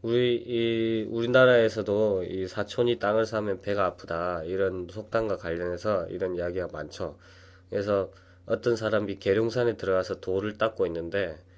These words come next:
그 마귀들이 와가지고 도 닦는 걸 멈추게 하려고, 어, 자네에게 엄청난 부를, 로-, 로또 복권에 당첨되게 해주겠다. 지금 도 닦는 걸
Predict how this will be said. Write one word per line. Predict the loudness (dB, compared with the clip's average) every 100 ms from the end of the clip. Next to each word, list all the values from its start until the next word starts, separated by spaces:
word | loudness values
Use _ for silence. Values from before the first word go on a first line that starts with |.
| -20 -20 -20 -20 -14
그 | -6 -4 -2 -4 -2
마귀들이 | 2 2 0 -2 -2 0
와가지고 | 0 0 -2 -4 -4 -4
도 | -6 -4
닦는 | -2 0 -2
걸 | -2 -2
멈추게 | -4 -6 -8 -8 -6
하려고, | -6 -8 -6 -8 -8 -20 -20 -20 -20 -20 -20
어, | -16 -16 -16 -18 -20 -20 -20 -20 -20 -18
자네에게 | -6 0 2 2 2
엄청난 | -2 -2 -6 -2 2 2 2
부를, | -4 -8 -4 -2 0 -2 -6 -12 -12 -14 -18 -20 -12 -10 -4 2
로-, | 2 2
로또 | 2 2 4 2
복권에 | 2 2 2 2
당첨되게 | 0 -4 -4 -4 -4 -4 -4
해주겠다. | -6 -6 -8 -6 -8
지금 | -4 -2 -2 -4 -4
도 | -6
닦는 | -4 -4 -2 -2 -2
걸 | -4